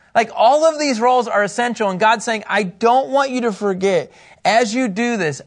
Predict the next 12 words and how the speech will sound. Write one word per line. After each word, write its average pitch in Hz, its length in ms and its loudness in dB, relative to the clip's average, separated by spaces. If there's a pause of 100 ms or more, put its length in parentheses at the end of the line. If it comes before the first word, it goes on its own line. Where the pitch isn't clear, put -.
I 170 480 -4
am 135 440 -10
with 143 340 -10
you." 107 220 -20 (1900)
Man, 185 200 -2
what 160 140 0
an 143 80 0
awesome 139 320 0
picture. 143 340 -6
In 127 80 -4
cycle 165 400 2
three, 160 460 -4